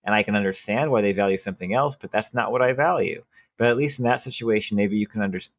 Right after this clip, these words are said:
because you understand them, you can tolerate being around them a bit more easily. And it might also kind of reduce your stress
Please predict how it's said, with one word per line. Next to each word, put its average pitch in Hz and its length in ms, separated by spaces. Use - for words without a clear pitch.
because 101 200
you 95 100
understand 107 540
them, 139 280
you 110 100
can 110 160
tolerate 98 560
being 92 220
around 85 380
them 73 160
a 82 60
bit 85 180
more 85 240
easily. 85 520
And 117 100
it 113 60
might 113 160
also 110 540
kind 107 240
of - 100
reduce 107 380
your 95 80
stress - 640